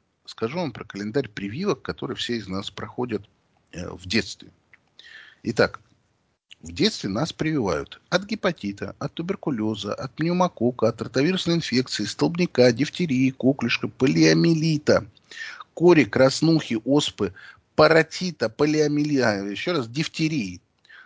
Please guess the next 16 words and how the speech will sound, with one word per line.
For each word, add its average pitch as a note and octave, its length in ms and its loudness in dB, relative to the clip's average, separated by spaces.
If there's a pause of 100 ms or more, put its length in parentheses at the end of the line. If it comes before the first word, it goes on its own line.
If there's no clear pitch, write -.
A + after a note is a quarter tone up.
(140)
Послушайте, A#2+ 520 -4 (460)
это E3 240 0
всё F#3 320 2
мы F#3+ 160 -4
проходим A2 640 -2 (220)
в - 160 -20
период C3+ 500 0
от A#2+ 220 -2
нуля B2 320 4
дней E3+ 500 -6
до G#2 300 -6
двух D#3 260 -12
с - 60 -12
половиной A2+ 480 -2
лет. G2 380 -6 (960)
Э, F#2+ 320 2